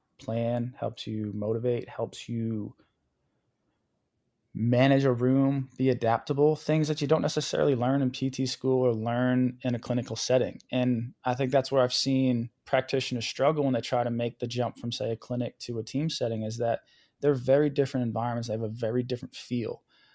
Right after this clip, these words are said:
And those, I, I, again, I've seen those that have been in those environments prior to have been more successful than those that haven't. Now, don't get me wrong. I've hired clinicians and I've hired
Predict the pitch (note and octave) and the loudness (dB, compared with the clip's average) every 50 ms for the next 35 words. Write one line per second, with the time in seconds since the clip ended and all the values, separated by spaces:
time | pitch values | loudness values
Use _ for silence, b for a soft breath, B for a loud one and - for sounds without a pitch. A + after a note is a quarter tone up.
0 | b b b _ - B2 B2 B2 B2 A#2+ A#2+ A#2+ A#2+ A#2+ A2+ G#2+ - _ _ _ | b b b _ -4 -2 0 2 2 2 2 2 0 0 -2 -4 -6 _ _ _
1 | _ _ _ _ _ _ _ _ _ _ _ _ _ _ _ _ _ _ _ _ | _ _ _ _ _ _ _ _ _ _ _ _ _ _ _ _ _ _ _ _
2 | _ _ _ _ _ _ _ _ _ _ _ _ _ _ _ - C3+ A#2 C3 B2+ | _ _ _ _ _ _ _ _ _ _ _ _ _ _ _ -10 -4 2 4 6
3 | C3+ D3 D3 C#3 D3 C3 - C3 B2+ - - B2+ C#3+ D3+ C#3+ A#2+ A#2 - - - | 6 6 6 4 2 0 0 -2 -4 -4 -4 0 2 2 2 2 2 0 -2 -2
4 | - C3+ C3+ C#3 C#3 B2+ B2+ B2+ C3 B2+ C3 A#2+ A#2+ A#2 B2 - _ B2+ B2+ C3+ | 0 2 2 2 4 4 6 6 4 4 2 0 -2 -2 -6 -2 _ 2 2 4
5 | B2+ A#2 A2+ A#2 A#2 A#2+ B2 A2+ A2 A#2 A#2 A#2 A#2 A#2 G2+ - - - - - | 2 2 2 0 0 0 0 -2 -2 -2 -4 -4 -4 -6 -8 -10 -14 -10 -6 -2
6 | A2+ B2 A#2 A2 A2 - - - B2 C3+ D3+ D3+ D#3 - - C3 A#2+ A#2+ B2 - | 0 0 0 -2 -4 -6 -6 -4 -2 -2 -2 -4 -6 -6 -6 -4 -4 -4 -2 4
7 | C#3 C3+ C#3 C#3 C3+ B2+ B2 A#2+ B2+ C3 B2+ - - - - B2+ B2+ - - C3 | 4 6 6 6 4 4 4 4 4 2 2 -2 -6 -4 -2 -2 -2 -2 -2 -2
8 | B2 A2 G#2 A2 A2 A2 - - - - - A#2 C#3 E3 E3 D#3+ F3 G3+ F#3+ - | -2 -2 -2 -2 -2 -4 -4 -8 -10 -8 -6 -6 -4 -4 -4 -4 -4 -2 -2 0
9 | - - C3 A#2 C#3 D3 B2 - - - b b b b b b b b _ - | 0 0 0 2 2 2 0 0 -4 -10 b b b b b b b b _ -2
10 | C3 B2+ - - B2+ C#3+ D3+ D3 C3 - - A#2+ A#2+ C3 C3 - B2 - - - | -2 0 0 2 4 6 6 6 4 2 -2 -2 0 0 0 -2 -6 -8 -10 -14
11 | - - A#2 A2+ A2+ G#2+ - - - B2 C3 C3+ C3 C3 C3 B2 B2 | -12 -8 -4 -4 -4 -4 -4 -2 2 4 6 6 6 6 4 2 -2